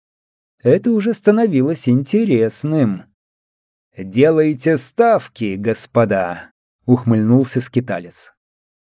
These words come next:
Скребер тем временем коснулся асфальта и, кувыркаясь, врезался в кучу металлолома, которая рухнула на него, почти похоронив под ржавыми обломками. Но и у парня, судя по всему, дела были не лучше.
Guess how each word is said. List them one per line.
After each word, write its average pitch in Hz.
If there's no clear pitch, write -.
Скребер 131
тем 143
временем 135
коснулся 135
асфальта 151
и, 127
кувыркаясь, 143
врезался 139
в -
кучу 139
металлолома, 139
которая 123
рухнула 117
на 117
него, 139
почти -
похоронив 143
под 120
ржавыми 113
обломками. 104
Но 127
и 226
у 240
парня, 135
судя 123
по 131
всему, 135
дела 123
были 113
не 127
лучше. 98